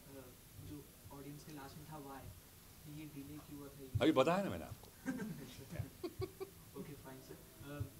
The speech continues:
Speaker 1: काफ़ी जादू फैला दिया आपने trailer दिखा के लोगों में, अपने जादू में कैद कर लिया लोगों को, पर अपने true audience को बता दीजिए आप दोनों कि किस-किस किरदार में आप लोग दिखने वाले हैं।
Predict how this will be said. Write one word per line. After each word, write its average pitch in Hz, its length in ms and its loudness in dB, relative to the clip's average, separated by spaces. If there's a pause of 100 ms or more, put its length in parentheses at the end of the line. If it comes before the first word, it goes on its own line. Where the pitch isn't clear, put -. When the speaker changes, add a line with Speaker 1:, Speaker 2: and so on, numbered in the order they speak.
(140)
Speaker 1:
काफ़ी 170 540 -4
जादू 147 360 -2
फैला 147 360 -6
दिया 143 200 -6
आपने 143 220 -6
trailer 139 340 -6
दिखा 131 280 -8
के 135 160 -6
लोगों 131 280 -4
में, 131 160 -8 (300)
अपने 147 320 -6
जादू 139 300 -6
में 156 180 -8
कैद 147 340 -6
कर 147 120 -6
लिया 143 160 -4
लोगों 120 320 -8
को, 131 60 -10 (400)
पर 151 640 -8
अपने 170 280 -2
true 165 340 -2
audience 151 360 -4
को 160 120 -8
बता 135 260 -8
दीजिए 135 420 -8
आप 131 200 -8
दोनों 139 240 -6
कि 139 320 -8 (120)
किस-किस 156 340 -6
किरदार 135 460 -8
में 135 80 -8
आप - 200 -10
लोग 131 140 -8
दिखने - 260 -12
वाले - 180 -12
हैं। - 220 -12